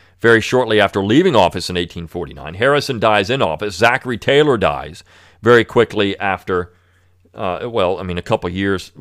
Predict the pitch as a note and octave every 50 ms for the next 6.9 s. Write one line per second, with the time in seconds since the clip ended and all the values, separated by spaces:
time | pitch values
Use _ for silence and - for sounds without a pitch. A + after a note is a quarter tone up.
0 | - - C#3+ C3 A#2 - - A#2+ A2+ G2 G#2+ A2 G#2+ F2+ F#2+ F2 - F2+ D#2 -
1 | F#2+ F2 - E2+ D#2+ D#2 C2 A#1 - - A1+ - - - - _ _ _ _ _
2 | _ _ _ _ _ _ _ _ _ _ _ _ _ _ _ _ _ _ _ _
3 | _ _ - - C#3+ F3 G3 C3+ B2 C#3+ D#3+ D#3 A2+ - - - - F#3+ - _
4 | - - G#3+ A#3 - - G#2+ F#2 F2 F2 F2+ G#2+ A2+ A2+ - - G3+ D#3 F#2 E2
5 | E2+ - C3+ C3+ B2+ - - E3 G#3 B3+ A#3+ D3 A2 F#2 E2+ D2 D2+ - D2+ E2+
6 | F2+ - C3+ C#3+ B2 C3 A2 G2 - - D#3 E3+ F3 D3 G2+ F2 D2+ -